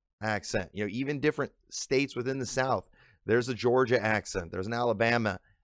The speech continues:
accent, there's a Tennessee accent, you know, there's a Kentucky. Uh, and, you know, and some people, they're really good at identifying these different things. Well, we have accents in Christianity. We have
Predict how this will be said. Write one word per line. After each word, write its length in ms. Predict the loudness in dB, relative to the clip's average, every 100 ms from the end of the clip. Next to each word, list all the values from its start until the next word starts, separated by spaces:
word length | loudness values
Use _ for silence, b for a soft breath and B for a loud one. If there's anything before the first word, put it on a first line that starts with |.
| -8
accent, 640 | -4 -4 -4 -2 -2 -2
there's 180 | -2 -2
a 60 | -4
Tennessee 680 | -2 -2 -2 0 2 0 -4 _ _ _ -6
accent, 600 | 0 0 0 -2 -4 -4
you 100 | -4
know, 60 | 0
there's 180 | 0 0
a 40 |
Kentucky. 520 | -8 2 4 4 -4 b -20 b
Uh, 220 | 4 4 6
and, 220 | 2 2
you 100 | 2
know, 100 | 0
and 140 | 0 -2
some 180 | -2 -2
people, 480 | -4 0 0 0 _ _ 4
they're 160 | 6
really 320 | 6 2 0
good 520 | 0 4 6 6 6 -2 _ _ _ 0
at 120 | 4
identifying 880 | 6 4 4 2 2 -2 -2 -10 -18 -12
these 280 | -6 -4
different 360 | 0 0 -2 -4
things. 260 | -4 -2 4
Well, 280 | 6 6 B B
we 280 | -12 -4 -2
have 280 | 2 2 0 -2
accents 880 | 0 0 -2 -2 0 -2 -6 -12 -14 _ _ _ _ _ _ _ -6
in 140 | -6
Christianity. 800 | -2 -2 -2 -2 0 0 -2 -8 _ _ _ _ _ _ _
We 180 | -2 2
have 240 | 4 4